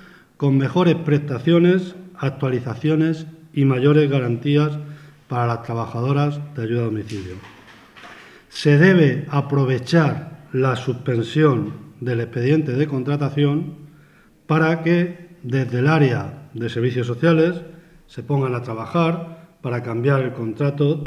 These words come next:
del servicio de ayuda a domicilio, que actualmente, ¿no?, eh, presta su servicio a ciento ochenta y una personas dependientes en nuestra localidad. También este dato lo hemos conocido ahora en las aclaraciones al expediente,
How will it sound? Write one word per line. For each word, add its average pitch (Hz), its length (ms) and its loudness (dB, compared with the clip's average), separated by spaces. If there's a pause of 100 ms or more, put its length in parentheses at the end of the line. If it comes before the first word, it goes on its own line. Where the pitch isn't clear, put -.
del 117 160 -2
servicio 135 500 -2
de 123 80 0
ayuda 127 160 0
a 127 40 -2
domicilio, 131 600 -2 (800)
que 143 120 0
actualmente, 180 1040 4 (100)
¿no?, 131 400 -2 (240)
eh, 120 800 0
presta 160 840 0
su - 180 -6
servicio 151 540 -2
a 147 100 -4
ciento 170 680 -2
ochenta 123 480 -8
y 123 60 -2
una 151 420 -2
personas 143 640 -2 (680)
dependientes 131 1080 -2 (120)
en 120 120 -4
nuestra 123 260 -4
localidad. 117 680 -4
También 151 480 0
este 185 300 0
dato 170 540 0
lo 143 100 -2
hemos 147 220 2
conocido 156 640 -2
ahora 131 540 -2
en 131 120 -4
las 123 160 -8
aclaraciones 127 680 -6
al 131 100 -8
expediente, 127 600 -6